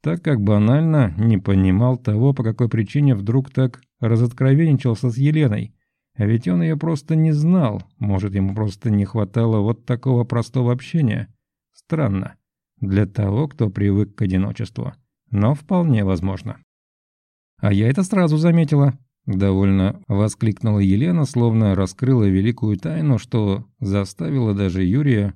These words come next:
с явным облегчением рассмеяться. «Вы немного не так говорите, как у нас принято. К тому же сразу видно по рукам, что вы не простой студент-маг.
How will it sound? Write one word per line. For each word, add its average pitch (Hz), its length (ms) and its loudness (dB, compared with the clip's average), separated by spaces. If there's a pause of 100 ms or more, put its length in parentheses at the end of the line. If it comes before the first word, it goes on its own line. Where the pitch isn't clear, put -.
с - 140 -10
явным 95 480 2
облегчением 92 760 0
рассмеяться. 95 720 -4 (600)
«Вы 113 220 2
немного 170 460 2
не 180 140 4
так 127 280 0
говорите, 95 520 -2
как 101 240 -4
у 98 80 0
нас 98 240 -2
принято. 98 500 -4 (400)
К - 80 -20
тому 185 280 0
же 139 100 2
сразу 113 340 -2
видно 101 280 0
по 104 100 -4
рукам, 127 340 0
что 104 220 -2
вы 98 100 2
не 98 120 2
простой 139 460 -2
студент-маг. 95 760 -4